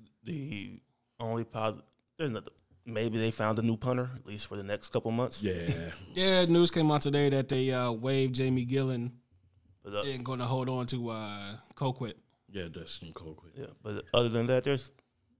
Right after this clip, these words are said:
Speaker 1: there's nothing really to say about that game now.
Speaker 3: I mean, you had a ton of backups and Nick Chubb and Denzel Ward and Myles Garrett. Like, that was
Speaker 1: Yeah.
Speaker 3: in, in Peoples-Jones. Like,
Speaker 1: I mean,
Speaker 3: that was it.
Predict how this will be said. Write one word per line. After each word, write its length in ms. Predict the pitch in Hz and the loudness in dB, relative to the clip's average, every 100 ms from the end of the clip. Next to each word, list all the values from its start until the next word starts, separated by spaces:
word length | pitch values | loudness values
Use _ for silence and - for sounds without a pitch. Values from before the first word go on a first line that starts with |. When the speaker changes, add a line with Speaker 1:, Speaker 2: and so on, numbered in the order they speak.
| _ _ _ _ _ _ - | _ _ _ _ _ _ -8
Speaker 1:
there's 160 | 156 | -6
nothing 200 | 104 101 | -4 -4
really 160 | 95 82 | -6 -12
to 80 | 85 | -12
say 140 | - | -14
about 200 | 90 85 | -12 -12
that 160 | 76 73 | -12 -14
game 240 | 80 80 | -14 -16
now. 60 | 80 - - _ _ _ _ _ _ _ | -16 -20 -20 _ _ _ _ _ _ _
Speaker 3:
I 80 | 147 | 0
mean, 460 | 180 180 165 151 131 | 4 6 6 6 6
you 140 | 143 | 6
had 200 | 156 147 | 6 4
a 160 | 131 110 104 | 2 -2 -6
ton 260 | - 147 143 | -8 -4 -2
of 100 | 127 | -4
backups 840 | 113 113 123 113 - - - - - _ _ - | -4 -8 -8 -10 -8 -6 -6 -10 -18 _ _ -8
and 540 | 110 113 110 110 104 | -2 0 -2 -4 -6
Nick 260 | 110 113 110 | -4 -4 -2
Chubb 400 | - 117 117 113 | -2 0 0 -2
and 560 | 113 110 110 107 110 - | -4 -4 -6 -6 -8 -8
Denzel 340 | 113 113 113 | -6 -6 -4
Ward 360 | 113 113 117 110 | -4 -2 -2 -4
and 100 | 110 | -4
Myles 240 | 107 107 | -6 -6
Garrett. 340 | 107 107 98 87 | -6 -8 -8 -10
Like, 200 | 104 101 | -10 -8
that 120 | 117 | -6
was 400 | 113 113 110 - - | -4 -2 -2 -4 -12
Speaker 1:
Yeah. 100 | 110 | -8
Speaker 3:
in, 60 | 123 | -6
in 300 | 127 127 123 | -2 -2 0
Peoples-Jones. 600 | 139 127 131 117 113 107 | -2 -2 -2 -2 -4 -6
Like, 160 | 110 101 | -8 -2
Speaker 1:
I 60 | 123 | 0
mean, 80 | |
Speaker 3:
that 100 | 110 | 2
was 120 | 113 160 | 0 2
it. 220 | 147 | 0